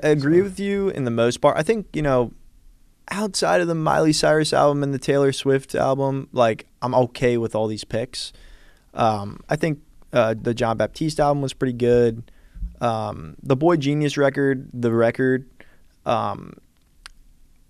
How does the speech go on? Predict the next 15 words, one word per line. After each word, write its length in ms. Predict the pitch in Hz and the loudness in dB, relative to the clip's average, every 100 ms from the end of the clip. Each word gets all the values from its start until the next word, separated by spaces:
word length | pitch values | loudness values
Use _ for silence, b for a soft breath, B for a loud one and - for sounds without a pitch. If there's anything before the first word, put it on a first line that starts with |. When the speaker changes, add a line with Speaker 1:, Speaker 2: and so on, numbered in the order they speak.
| - | 0
Speaker 1:
I 140 | 127 | 4
have 200 | 147 139 | 6 4
a 60 | 123 | 4
sneaking 560 | - 131 135 143 143 139 | -2 -2 -2 -2 -4 -2
suspicion 560 | 131 - 127 131 135 | -6 -4 -4 -2 -2
that 160 | 127 117 | 0 0
it 60 | |
might 360 | 113 113 113 - | -2 -2 -2 -6
pull 220 | - 113 | -4 -2
off 260 | 110 110 107 | 0 -2 -4
a 60 | |
dark 340 | 110 107 107 - | -8 -6 -6 -8
horse 320 | 113 113 - | -8 -8 -10
win 260 | 110 110 117 | -8 -8 -6
here. 420 | 123 127 127 | -6 -4 -6